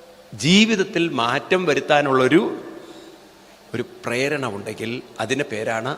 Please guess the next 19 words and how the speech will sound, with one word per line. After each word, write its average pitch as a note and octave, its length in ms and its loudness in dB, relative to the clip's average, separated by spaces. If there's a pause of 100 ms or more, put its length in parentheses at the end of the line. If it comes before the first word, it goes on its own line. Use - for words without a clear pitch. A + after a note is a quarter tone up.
(140)
ആത്മനോ B2+ 800 -4 (240)
ഗുരു B2+ 360 0 (240)
ആത്മൈവ. F2+ 500 -12 (1400)
Are C#3+ 140 -6
we A#2 320 -4
ready? F2+ 320 -6 (200)
നമ്മൾ G#2+ 300 -4
റെഡിയാണോ G2+ 720 -6
ജീവിതം A2 420 -2
മാറ്റാൻ? E2+ 280 -12 (1040)
റെഡി E3+ 300 4
അല്ലാത്തവരോട് C3+ 1160 0
ഉപദേശിച്ചിട്ട് C3 1000 0 (720)
കാര്യമില്ല. F#2 580 -4
പാലക്കാട് E3 680 -2
ഒരു D#3+ 100 -4 (100)
പെൺകുട്ടിയെ D3+ 500 -2
കൊന്നൊരു C#3+ 420 -2
ചരിത്രം B2 500 -4